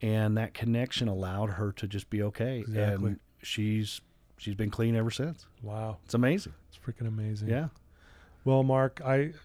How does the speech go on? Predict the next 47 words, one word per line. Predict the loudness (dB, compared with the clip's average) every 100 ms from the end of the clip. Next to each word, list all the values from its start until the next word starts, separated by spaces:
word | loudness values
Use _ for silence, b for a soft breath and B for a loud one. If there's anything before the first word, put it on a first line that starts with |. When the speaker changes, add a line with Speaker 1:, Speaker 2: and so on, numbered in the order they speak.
| -2
Speaker 2:
again, | -2 4 4 4
appreciate | 4 4 6 4 6
you're | 6
a |
busy | 6 6 6
man | 4 4 4
with | 2 0
talking | 2 2 2 0
to | 2
a |
lot | 2 0
of |
people. | 2 2 4 4 4
Thank | 2 2 0
you |
for | -2
taking | 2 2 2 2
time | 2 2
today | 2 2
to | 2
talk | 0 -2 -2
with | -2
us, | 2 2 0 -6 B B B B B B -2
um, | 0 2
and | 2
doing | 4 4 4
this | 4
Wasatch | 4 4 2 0 0
Way. | 2 2
It's, | -2 -8 _ _ -8 -2
again, | 4 4
I | 4
look | 2
forward | 4 4
to | 6
this | 2 2
just | 0 2
like | 0 2
you |
do, | 4 4 4
and | 2
I |
love | 4 2 2
sitting | -2 0
down | 0 0
with | 0 0
you. | 0